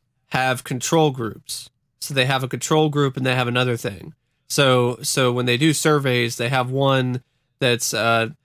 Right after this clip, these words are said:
a control group and another that's a t-, totally different thing. So that's so they don't have something like that where it's,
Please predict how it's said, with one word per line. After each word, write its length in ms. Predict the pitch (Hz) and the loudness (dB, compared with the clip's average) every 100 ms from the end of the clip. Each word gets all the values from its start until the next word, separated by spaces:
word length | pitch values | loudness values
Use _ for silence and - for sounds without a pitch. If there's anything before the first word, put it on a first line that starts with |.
| _ _ - | _ _ -14
a 60 | |
control 400 | - 127 - 156 147 | -6 -2 2 2 4
group 240 | 143 131 | 0 0
and 80 | 123 | -2
another 420 | 120 131 127 123 | 2 2 2 -2
that's 200 | 120 - | -2 -4
a 60 | 123 | -6
t-, 180 | 135 139 | -4 -8
totally 400 | - 131 123 117 | 0 0 0 -4
different 400 | - 160 - 120 | 0 0 0 -6
thing. 260 | - 104 - | -6 -10 -8
So 160 | - 135 | -2 0
that's 260 | 139 156 | 0 0
so 100 | - | -2
they 140 | 147 139 | 0 0
don't 400 | - 143 139 - | 0 -2 -2 -6
have 600 | 139 139 135 127 120 - _ _ | -4 0 2 2 0 -6 _ _
something 380 | - 143 131 123 | -2 -2 0 -2
like 260 | 123 117 | -2 -2
that 300 | 127 123 120 | 0 0 -2
where 420 | 123 120 117 113 - | -4 -2 0 -2 -4
it's, 400 | 120 117 - | -6 -4 -8